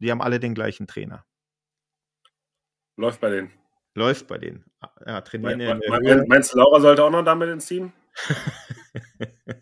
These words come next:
Speaker 1: Wer weiß. Aber vielleicht brauchst du es ja auch gar nicht. Vielleicht, äh, guck mal, die hat, die hat sich nur mit Gels verpflegt und so ein Kram, äh, ist, ist mit normalen Klamotten gelaufen, hat so eine Trailrunning-Hose angezogen, hat sie gesagt, damit sie ihre, ihre Gels da reinstecken kann. Vielleicht ist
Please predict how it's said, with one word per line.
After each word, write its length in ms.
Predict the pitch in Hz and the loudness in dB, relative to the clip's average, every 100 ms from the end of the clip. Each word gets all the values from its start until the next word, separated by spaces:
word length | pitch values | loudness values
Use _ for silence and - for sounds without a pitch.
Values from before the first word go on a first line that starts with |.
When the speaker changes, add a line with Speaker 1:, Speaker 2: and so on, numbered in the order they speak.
| _ 123 - _ - - - - _ _ - | _ -18 -18 _ -20 -20 -20 -20 _ _ -6
Speaker 1:
Wer 160 | 107 | -6
weiß. 340 | - - - - | -4 -8 -6 -2
Aber 160 | 120 | -2
vielleicht 220 | 127 165 | 2 2
brauchst 280 | 143 156 - | 4 0 2
du 40 | 294 | 0
es 100 | 139 | 2
ja 100 | 90 | 0
auch 140 | 98 | 0
gar 180 | 87 85 | -6 -4
nicht. 140 | 98 | -2
Vielleicht, 320 | 117 127 170 | 6 6 6
äh, 60 | 135 | 2
guck 120 | 143 | 4
mal, 120 | 196 | 4
die 140 | 135 131 | 6 4
hat, 220 | 160 - | 4 2
die 120 | 151 | 0
hat 200 | 147 180 | 0 -2
sich 140 | 135 143 | -2 2
nur 140 | 170 | 2
mit 180 | 180 120 | 2 2
Gels 260 | 143 175 | 0 0
verpflegt 540 | - 160 - 156 156 165 | -4 -8 -8 -8 -8 -8
und 80 | 127 | -8
so 120 | 147 | -8
ein 80 | 143 | -8
Kram, 340 | - 139 143 - - - - | -6 -6 -6 -12 -20 -20 -10
äh, 360 | 123 123 131 107 | -4 0 0 0
ist, 160 | 127 | -6
ist 300 | - 123 123 | -8 -10 -8
mit 160 | 139 147 | -6 -2
normalen 560 | 143 131 123 143 160 156 | 2 4 4 4 2 -2
Klamotten 460 | 147 139 165 165 | -4 -4 -6 -6
gelaufen, 340 | 143 139 143 131 | -4 -4 -4 -4
hat 120 | 131 | -2
so 80 | 127 | 0
eine 200 | 127 117 | 0 0
Trailrunning-Hose 1000 | - 139 196 180 165 180 156 160 160 165 | 4 6 6 6 4 4 0 2 0 -2
angezogen, 480 | 151 151 - 156 | -4 -6 -6 -6
hat 120 | 143 139 | -6 -4
sie 60 | |
gesagt, 220 | 147 135 | -6 -4
damit 220 | 135 131 131 | -6 -8 -10
sie 100 | 127 | -10
ihre, 260 | 120 120 | -4 -4
ihre 240 | 120 117 113 | -4 -4 -4
Gels 320 | 110 170 - | -4 -6 -6
da 80 | 147 | -8
reinstecken 480 | 139 147 - 143 139 | -6 -8 -8 -8 -6
kann. 180 | 135 127 - - _ | -8 -8 -18 -20 _
Vielleicht 460 | - 120 156 180 | -12 -8 -8 -8
ist 180 | - 160 | -10 -10